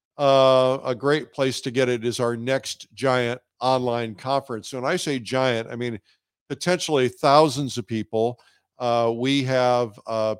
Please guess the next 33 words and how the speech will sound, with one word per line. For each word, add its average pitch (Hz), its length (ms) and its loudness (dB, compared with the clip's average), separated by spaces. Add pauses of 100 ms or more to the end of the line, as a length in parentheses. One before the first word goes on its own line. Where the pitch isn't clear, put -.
people 135 300 -6
from, 113 560 -6
oh, 151 160 -8
usually 180 480 -4
thirty, 139 380 -4
forty 127 340 -4
countries 139 560 -6
attending, 131 560 -8 (400)
people 143 260 -6
watching 127 400 0
in 110 80 -10
different 117 320 -14
time 135 320 -6
zones. 131 340 -4
Sometimes 120 440 -8
they're 117 100 0
watching 117 380 0
replays. 120 680 -4 (420)
Uh, 123 320 0
anyway, 156 280 2
it's 123 140 0
called 123 380 4 (340)
Plein 160 480 4
Air 135 340 2
Live, 123 520 4
and 117 100 -4
I 151 160 0
handpicked 139 680 -2
thirty 139 760 0
top 135 460 -2
masters 127 680 -4
to 120 140 -6
teach, - 480 -2